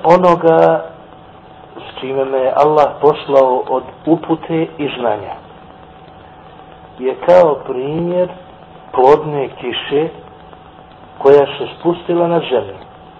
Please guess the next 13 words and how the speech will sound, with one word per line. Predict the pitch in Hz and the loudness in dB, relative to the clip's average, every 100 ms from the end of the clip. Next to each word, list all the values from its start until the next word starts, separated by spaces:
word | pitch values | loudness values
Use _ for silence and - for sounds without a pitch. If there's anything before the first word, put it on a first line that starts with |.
| - - - - - - - - - - - - - - - - | -20 -20 -20 -20 -20 -20 -20 -20 -20 -20 -20 -20 -20 -20 -6 -2
فَكَانَتْ | 143 196 202 190 - 170 | 4 8 8 8 2 0
مِنْهَا | 196 180 175 170 160 | 0 2 2 2 0
طَائِفَةٌ | 160 190 - 165 151 143 - | 0 -2 -2 -2 -2 -6 0
طَيِّبَةٌ | 175 180 170 156 160 - 180 | 0 0 -4 0 0 2 4
قَبِلَتِ | 180 165 147 135 | 4 2 -2 -2
الْمَاءَ | 139 131 135 165 170 - | -6 -4 -2 -2 0 0
فَأَنْبَتَتِ | 139 151 170 156 143 135 - | 0 0 -2 -2 0 -2 -4
الْكَلَأَ | 123 117 - 165 170 147 | -8 -4 2 2 2 0
وَالْعُشْبَ | 135 123 151 160 - 135 | 0 -2 -2 -6 -6 -8
الْكَثِيرَ. | 120 - 113 101 - - - - - - - - - - - - - - - - - 139 | -8 -8 -12 -14 -20 -20 -20 -20 -20 -20 -20 -20 -20 -20 -20 -20 -20 -20 -20 -20 -20 -2
Jedan | 151 190 233 175 | 2 4 2 0
dio | 185 147 123 127 | 0 0 0 -2
zemlje | 151 175 180 180 | -2 -2 -2 -2